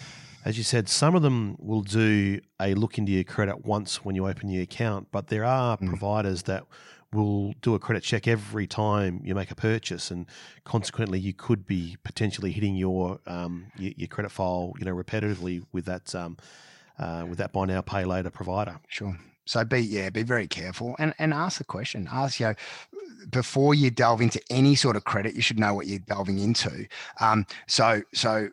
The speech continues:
Speaker 2: um, ask these questions, you know, that, that's, and, and the problem, uh, is that, that it's, it's, they're obviously booming. There's new players coming on the market all the time. So it's very hard for us to sit here and say,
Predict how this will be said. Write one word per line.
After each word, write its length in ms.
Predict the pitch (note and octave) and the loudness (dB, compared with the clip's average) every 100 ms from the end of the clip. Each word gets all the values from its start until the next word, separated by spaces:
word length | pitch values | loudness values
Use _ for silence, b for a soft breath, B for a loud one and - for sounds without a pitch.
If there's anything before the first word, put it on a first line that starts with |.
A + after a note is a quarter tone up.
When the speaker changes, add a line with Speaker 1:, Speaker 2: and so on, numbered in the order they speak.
| _ A#2 | _ 2
Speaker 2:
um, 640 | A2 G#2+ G#2+ G#2+ G#2+ - _ _ - | 4 6 4 4 2 0 _ _ -2
ask 260 | A#2+ C#3+ C3+ | 2 2 0
these 180 | G#2+ | -2
questions, 640 | - G2+ G#2 - A2 - - | -2 -2 -2 -4 -6 -10 -8
you 80 | A2 | -2
know, 240 | G2+ G2+ F#2+ | 0 0 -2
that, 240 | A2 A#2+ - | -2 -2 0
that's, 260 | A#2+ - - - | -2 -2 -4 -2
and, 140 | A#2+ - | 0 2
and 140 | A#2 | 2
the 60 | G#2 | 0
problem, 640 | - B2+ F3 E3+ C3+ A2 B B B - | 2 4 6 6 8 4 B B B -8
uh, 120 | G2+ G2 F#3+ | -4 -2 4
is 320 | F3 G2+ - | 4 4 2
that, 240 | A2+ G#2+ _ - | 2 2 _ -8
that 140 | A#2 - - | -8 -8 -8
it's, 340 | A2 - - | -6 -4 -2
it's, 460 | C3 G#2+ - - - _ _ _ | -2 -2 -2 -4 -8 _ _ _
they're 200 | A#2 B2 | -2 4
obviously 420 | D#3+ E3+ C#3+ A2+ G#2 | 6 6 2 0 -2
booming. 640 | F2+ G#2+ A2 A2+ D#3 G3 B B - | 0 4 4 4 4 0 B B -6
There's 180 | A2 G#2+ | 0 6
new 320 | C3 D#3+ D#3+ D3 _ _ | 8 8 6 0 _ _
players 340 | - A#2 A#2+ A#2 | 2 4 4 2
coming 240 | B2 A2+ | 2 4
on 80 | G#2+ | 4
the 60 | G#2 | 2
market 400 | G#2 G#2+ G#2 - _ | 0 -2 -6 -8 _
all 300 | A2+ A#2 A#2 | -2 0 0
the 100 | G#2 | -4
time. 500 | - - G#2+ F#2 A2 | -4 0 0 0 -2
So 100 | A2+ | -2
it's 120 | G#2 - | -2 -2
very 200 | B2+ G#2+ | -2 0
hard 360 | G#2+ G#2 G2+ - B B B B | 0 0 -2 -6 B B B B
for 100 | - | 0
us 100 | A#2 - | 2 2
to 60 | |
sit 220 | - F3 | 2 4
here 120 | D3+ G#2+ | 4 4
and 120 | G2+ | 2
say, 160 | G#2 | 0